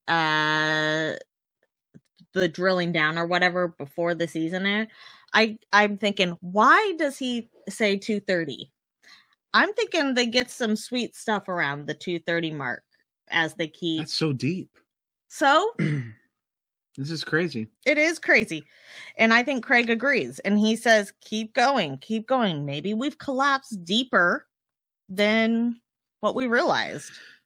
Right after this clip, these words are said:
Speaker 2: Well, if there's, like, a cave-like system or something down there, I mean, stuff can fall a long ways.
Speaker 1: Well,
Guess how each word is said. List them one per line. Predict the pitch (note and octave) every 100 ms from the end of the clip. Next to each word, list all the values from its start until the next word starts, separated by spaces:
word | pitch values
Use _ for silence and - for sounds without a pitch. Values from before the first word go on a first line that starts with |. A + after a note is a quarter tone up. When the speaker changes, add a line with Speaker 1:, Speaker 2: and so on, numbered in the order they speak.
| _ C#3
Speaker 2:
Well, | E3 G#3+
if |
there's, | F#3 F3+ F3+
like, | F3
a | D3+
cave-like | C3+ D#3+ E3+ D#3 C#3 C#3
system | - D#3+ - D#3 D3
or |
something | C#3 D3+ C#3+ C#3+
down | C#3 C#3+
there, | D3 E3 F3+ - C3+
I | C3
mean, | C#3 D3 C#3 C3+ B2+
stuff | - - C3+
can | D#3 C3+
fall | C#3+ D3
a | D3+
long | D#3
ways. | D#3+ F3 D3 C3 -
Speaker 1:
Well, | D4 C4+ A#3